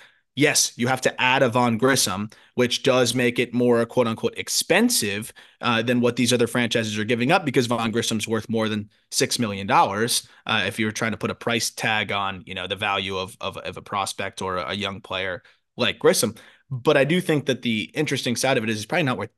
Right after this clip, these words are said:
that, that, that much more. <laughs> And if, if he's not, I mean, this is an absolute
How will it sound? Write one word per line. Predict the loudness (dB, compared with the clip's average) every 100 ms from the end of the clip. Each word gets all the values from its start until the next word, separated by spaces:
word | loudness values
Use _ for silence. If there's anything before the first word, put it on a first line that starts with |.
| _
that, | -2 0 0 -2
that, | -6 -4 -2 -2
that | -2 -2 -2
much | -2 -2
more. | 0 -2 -2 -10 _
<laughs> | -20 -16 0
And | 2 4 2 0 -4 -20 -20 -20 _
if, | 2 2 -2
if | -2 2
he's | 0 2
not, | 2 4 2 -2 -4
I | -2
mean, | 2 2
this | 2 0
is | -2
an | -4 -2
absolute | -2 0 -2 0 0 0 -2 -4